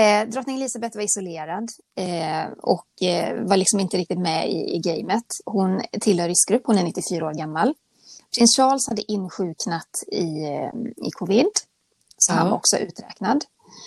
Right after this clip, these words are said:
Speaker 1: Eh, även då prins William insjuknad. Vet du vem som står näst på tur att då vara biträdande statschef?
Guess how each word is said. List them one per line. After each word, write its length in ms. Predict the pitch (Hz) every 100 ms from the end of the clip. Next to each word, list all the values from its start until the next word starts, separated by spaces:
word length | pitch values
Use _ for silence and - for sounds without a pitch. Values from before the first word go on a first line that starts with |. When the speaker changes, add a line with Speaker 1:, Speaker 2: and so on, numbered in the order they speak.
| - _ _
Speaker 1:
Eh, 420 | - 202 196 - 277
även 140 | 254
då 60 | 214
prins 220 | 202 -
William 380 | 185 165 165 165
insjuknad. 600 | 185 175 - - - -
Vet 340 | 214 262 359 -
du 140 | - 226
vem 120 | 220
som 140 | 208
står 180 | - 202
näst 640 | 208 269 311 - - - - _
på 80 | 214
tur 540 | - 320 156 214 330 277 _ _ _ _ -
att 200 | 196 -
då 220 | 208 185
vara 640 | 175 190 170 156 151 151
biträdande 920 | - 214 180 - - 196 165 - -
statschef? 560 | 170 220 - - 285